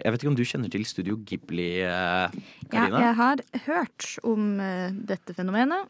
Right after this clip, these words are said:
Speaker 1: Ja.
Speaker 2: men jeg er ikke noe, em, er ikke noe befa-, befart. Er ikke noe
Speaker 1: Befart.
Speaker 2: befaret.
Speaker 1: Er ikke
Speaker 2: Er
Speaker 1: på
Speaker 2: ikke noe,
Speaker 1: befaling.
Speaker 2: er ikke på befaring der, spesielt ofte.
Speaker 1: Ehm, jeg og Tuva på Skumma er veldig glad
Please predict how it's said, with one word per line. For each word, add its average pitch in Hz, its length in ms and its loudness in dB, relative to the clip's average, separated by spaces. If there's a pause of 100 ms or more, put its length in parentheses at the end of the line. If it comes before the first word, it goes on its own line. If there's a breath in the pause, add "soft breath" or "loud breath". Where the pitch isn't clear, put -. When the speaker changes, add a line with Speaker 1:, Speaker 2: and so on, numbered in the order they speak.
Speaker 1:
Ja. - 120 -8
Speaker 2:
men 220 220 0
jeg 190 260 -2
er 233 40 -2
ikke - 220 -6
noe, 233 320 2
em, 233 160 4 (680)
er 202 40 -8
ikke 208 140 -4
noe 202 100 -2
befa-, 190 520 -2
befart. 202 500 0
Er - 100 -4
ikke - 140 -8
noe 208 80 4
Speaker 1:
Befart. 220 320 6
Speaker 2:
befaret. - 260 0
Speaker 1:
Er - 60 -6
ikke 185 120 4
Speaker 2:
Er 180 60 4
Speaker 1:
på 147 100 8
Speaker 2:
ikke 139 40 4
noe, 151 80 6
Speaker 1:
befaling. 104 440 8
Speaker 2:
er 208 100 8
ikke 226 100 -4
på 254 160 6
befaring 220 440 6
der, 170 220 6
spesielt 180 400 -2
ofte. 117 340 10
Speaker 1:
Ehm, 117 240 6
jeg 170 360 8
og 165 240 8
Tuva 156 480 6 (240)
på 107 680 6
Skumma 92 420 0
er 85 220 6
veldig 85 360 -2
glad 73 220 -2